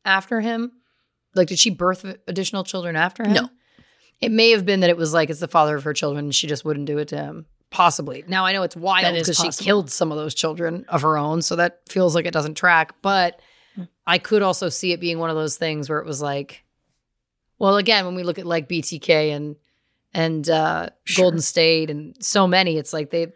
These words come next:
Speaker 1: they do have families and lives that they don't kill. Now, again, the only difference here is that she <laughs> did kill her own kids, which feels impossible to believe. Um,
Speaker 2: I mean, it is possible she attempted to kill him and we just don't know.
Speaker 1: There's also that.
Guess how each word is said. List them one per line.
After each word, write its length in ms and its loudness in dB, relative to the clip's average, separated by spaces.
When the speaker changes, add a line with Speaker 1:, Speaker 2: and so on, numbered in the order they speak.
Speaker 1:
they 140 2
do 380 -4
have 280 2
families 440 -2
and 120 -6
lives 320 0
that 100 -8
they 80 -6
don't 220 -8
kill. 260 4
Now, 160 0
again, 220 4
the 100 -2
only 140 -4
difference 260 -2
here 140 -8
is 80 -6
that 100 -8
she 140 0
<laughs> 180 0
did 120 2
kill 240 -4
her 180 -4
own 240 -8
kids, 320 -4
which 120 -10
feels 280 2
impossible 540 -2
to 60 -2
believe. 320 -2
Um, 480 2
Speaker 2:
I 40 0
mean, 140 4
it 100 2
is 140 2
possible 420 -2
she 200 -4
attempted 440 -2
to 80 -8
kill 240 -6
him 100 -8
and 120 -10
we 80 -8
just 200 -4
don't 200 0
know. 420 -4
Speaker 1:
There's 220 6
also 300 4
that. 260 -8